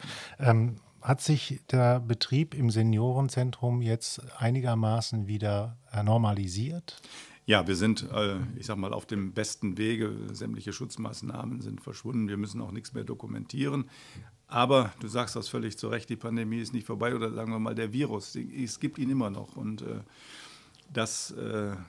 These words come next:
Speaker 2: verpflichtet uns auch weiterhin sehr aufmerksam und sehr diszipliniert mit diesen Dingen umzugehen.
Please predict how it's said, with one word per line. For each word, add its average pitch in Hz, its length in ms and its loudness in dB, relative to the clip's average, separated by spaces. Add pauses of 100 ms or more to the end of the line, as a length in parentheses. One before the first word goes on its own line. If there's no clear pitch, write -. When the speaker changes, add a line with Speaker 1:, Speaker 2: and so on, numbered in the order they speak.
(680)
Speaker 2:
verpflichtet 123 640 -4
uns 127 400 -2
auch - 240 -10
weiterhin 110 480 -4
sehr 120 220 0
aufmerksam 117 640 -6
und 123 80 -10
sehr 120 120 -8
diszipliniert 117 840 -6
mit 113 160 -6
diesen 113 220 -4
Dingen 117 220 -4
umzugehen. 117 580 -6